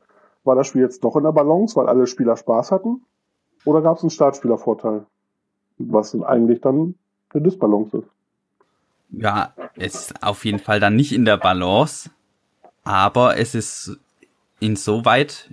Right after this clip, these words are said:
Speaker 2: ist die Dysbalance in-, verkraftbar, dass die Leute halt trotzdem Spaß hatten.
Speaker 1: Ja. Also im Grunde, ja, trotz Dysbalance haben alle Spaß. Ähm, jetzt könnte man sagen, das Spieldesign ist gut, ähm, weil das Spiel alle Leute angesprochen hat.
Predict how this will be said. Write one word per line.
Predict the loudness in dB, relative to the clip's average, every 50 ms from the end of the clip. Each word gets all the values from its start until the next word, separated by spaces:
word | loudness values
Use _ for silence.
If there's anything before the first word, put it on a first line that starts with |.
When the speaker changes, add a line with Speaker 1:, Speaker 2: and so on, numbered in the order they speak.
| -14 -12
Speaker 2:
ist | -12 -8 -6
die | -6 -8 -8 _ _ _ _ _
Dysbalance | 0 0 0 -2 0 2 2 4 4 4 4 4 2 0 -2 -8
in-, | -8 -10 _ -20 -12 _
verkraftbar, | -12 -12 -8 _ -4 -4 -4 -2 _ 0 2
dass | 2 2 -2 -2
die | -4 -2
Leute | 0 0 2 2 0 -2
halt | -2 -4 -4
trotzdem | -6 -6 -6 -4 -6 -6 -6
Spaß | -6 -6 0 2 2 2 2 0 -4
hatten. | -4 -4 -6 -10 -14 _ _ _
Speaker 1:
Ja. | 0 0 0 0 -4 _ _ _ _ _ _ _ _ _ _ _ _ _ _ _ _
Also | -4 -2 0 0
im | 0 0
Grunde, | 0 2 4 4 4 4 4 4 2 0 -4 _ _
ja, | 0 0 0
trotz | 0 0 0 0 0 -2 -10 -20 -6
Dysbalance | -2 -2 -2 0 0 2 2 4 2 2 0 -2 -4 -2
haben | -2 0 0 0
alle | 0 0 0 -2
Spaß. | 0 -2 -2 -2 -2 -4 -8 _ _ _ _ _ _ _
Ähm, | -8 -6 -4 -4 -4 -6 -8 -10 _ _ -20 -20 -20 _ _ _ _
jetzt | -8 -4 -2
könnte | -2 -2 0
man | -2 0 2
sagen, | 2 2 4 2
das | 0 0
Spieldesign | -2 -2 -2 0 2 2 2 2 2 2 2 0
ist | -2 -2
gut, | -2 -2 -2 -2 -2 -6 -12 _ _ _ _ _ _ _ _ -8
ähm, | -6 -4 -4 -4 -2 0
weil | 2 2 2
das | 2 0 -4
Spiel | -2 -2 0 0 0
alle | 0 2 2 2
Leute | 2 2 2 2 0 0 -2
angesprochen | 0 0 0 -2 -2 0 0 0 0 0 0
hat. | -2 -2 -4 -6